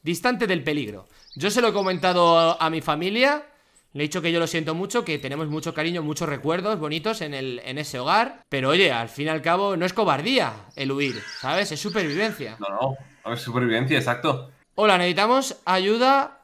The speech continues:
Speaker 1: para localizar a los pobladores que están desaparecidos. Tenemos algunas pistas de dónde fueron vistos por última vez, solo que estamos muy cortos de personal y no tenemos suficientes voluntarios. ¿Podrías ayudarnos?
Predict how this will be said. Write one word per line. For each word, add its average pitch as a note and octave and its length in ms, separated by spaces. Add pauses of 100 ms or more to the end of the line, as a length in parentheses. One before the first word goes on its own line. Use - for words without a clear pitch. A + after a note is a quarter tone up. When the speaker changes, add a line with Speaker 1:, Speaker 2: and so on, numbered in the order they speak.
(100)
Speaker 1:
para F3 180
localizar F3 480
a A3 60
los F#3+ 160
pobladores G3+ 840
que D#3+ 120
están F#3+ 260
desaparecidos. E3 600
Tenemos F3 200
algunas G#3 280
pistas G#3 360
de F3 80
dónde F#3 200
fueron G3+ 440 (340)
vistos F#3 300
por E3+ 140
última F3 280
vez, D3 240
solo D3+ 200
que C#3 40
estamos E3+ 320
muy G3 160
cortos G3 300
de F#3+ 80
personal F3+ 340
y F#3 40
no F3 80
tenemos G3 320
suficientes E3+ 480
voluntarios. C#3 520
¿Podrías D3 220
ayudarnos? F#3+ 640